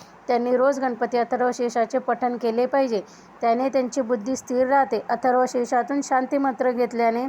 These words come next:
आपले मुले आपोआपच शांत होतात. गणपती अथर्व शीर्ष व त्याची फलश्रुती वाचल्याने दिवसभरातील पापे नष्ट होतात, म्हणून मुलांनी रोज देवाजवळ बसून गणपती अथर्व शीर्ष वाचणे आवश्यक आहे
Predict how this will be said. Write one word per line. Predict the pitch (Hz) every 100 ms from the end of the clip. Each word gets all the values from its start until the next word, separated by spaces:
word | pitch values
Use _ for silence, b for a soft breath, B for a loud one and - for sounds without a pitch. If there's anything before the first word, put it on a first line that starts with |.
| - B B -
आपले | 220 247 247
मुले | 247 247 254
आपोआपच | 240 247 247 269 269
शांत | 269 240 240
होतात. | 269 277 233 208
गणपती | 233 233 240 254
अथर्व | 240 254 247 240
शीर्ष | 277 269 -
व | 294 269 254
त्याची | 240 226 262
फलश्रुती | 254 254 240 262 247 277
वाचल्याने | 262 247 233 233 262 B B B -
दिवसभरातील | 233 247 240 220 240 233 269
पापे | 269 233 226 247
नष्ट | 254 226 -
होतात, | 277 277 233 202 B B -
म्हणून | 247 285
मुलांनी | 277 247 240 240
रोज | 247 269 254
देवाजवळ | 247 240 233 240
बसून | 240 240 233
गणपती | 240 240 247 240
अथर्व | 240 247 247
शीर्ष | 254 240 233 240 247 269 B B B -
वाचणे | 247 262 262 269 277
आवश्यक | 277 240 240 233 269 262
आहे | 269